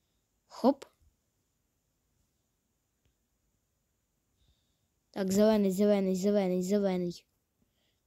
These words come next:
Біжимо на зелений. Я встав. Я на зеленому кольорі.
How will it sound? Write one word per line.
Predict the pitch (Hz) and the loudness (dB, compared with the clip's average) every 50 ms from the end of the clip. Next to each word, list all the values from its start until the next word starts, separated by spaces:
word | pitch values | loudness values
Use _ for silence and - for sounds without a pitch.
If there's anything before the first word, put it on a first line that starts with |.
| _ _ _ _ _ _ _ _ | _ _ _ _ _ _ _ _
Біжимо | - 185 190 170 202 196 190 202 208 | -8 -6 -4 -4 -2 -2 -2 0 0
на | 208 208 | 0 0
зелений. | 196 214 214 214 220 220 226 233 233 226 - - _ _ _ _ _ _ _ _ _ _ _ _ _ _ _ _ _ _ _ _ - | 2 2 2 2 2 4 4 2 2 0 -4 -10 _ _ _ _ _ _ _ _ _ _ _ _ _ _ _ _ _ _ _ _ -16
Я | 190 | -14
встав. | - - 202 233 247 - _ - - _ _ _ _ _ _ _ _ _ _ _ _ _ _ _ _ _ _ _ _ _ _ _ _ _ _ _ _ _ _ _ _ | -8 -6 -4 -4 -4 -6 _ -20 -20 _ _ _ _ _ _ _ _ _ _ _ _ _ _ _ _ _ _ _ _ _ _ _ _ _ _ _ _ _ _ _ _
Я | - 196 | -8 -4
на | 196 202 | -2 0
зеленому | 190 196 202 202 196 196 196 196 190 180 | 2 4 4 4 4 4 2 0 -2 -2
кольорі. | - - 202 196 196 214 214 277 285 | -4 -4 -2 0 0 0 -2 -2 -6